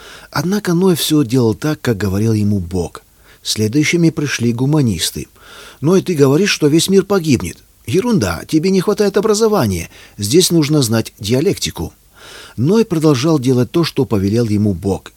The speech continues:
И вот, наконец, настал день, когда корабль был готов. Ной и его семья стали заводить в ковчег животных. В это время подошли последние насмешники. "Все ясно. Ты решил собрать здесь зоопарк и заработать на нем денег".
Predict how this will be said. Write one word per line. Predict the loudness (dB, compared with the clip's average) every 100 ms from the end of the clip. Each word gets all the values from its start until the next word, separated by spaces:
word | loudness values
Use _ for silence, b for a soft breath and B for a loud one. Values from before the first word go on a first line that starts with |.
| _ -6
И | -2
вот, | 0 -2
наконец, | -2 -2 -2 -2 -2
настал | -4 -6 -6 -2
день, | 0 -2 B B B
когда | -4 -2
корабль | -2 -2 -2 -2
был | -2 -4
готов. | -4 -6 -10 -12 -18 _ _ -4
Ной | 2 2
и | 0 -4
его | -4 -4
семья | -4 -2 -2 -2 B B B
стали | -4 0 0
заводить | 2 0 0 -2
в | -6
ковчег | -8 -8 -6 -6 -6
животных. | -8 -8 -8 -12 -14 -18 -18 _ -12
В |
это | -8 -4
время | 0 0 -2 B B -4
подошли | 2 2 2 -2
последние | -2 -2 -2 0 0
насмешники. | -2 -4 -6 -8 -8 -10 -14 -16 _ _ -12
"Все | 0 4
ясно. | 4 4 0 -6 -2
Ты | 0
решил | 2 2
собрать | 2 0 2 0
здесь | 2 2
зоопарк | 2 0 2 2 0
и |
заработать | -4 -2 0 0 -2 -2
на |
нем | -2 -2
денег". | -2 -4 -6 -10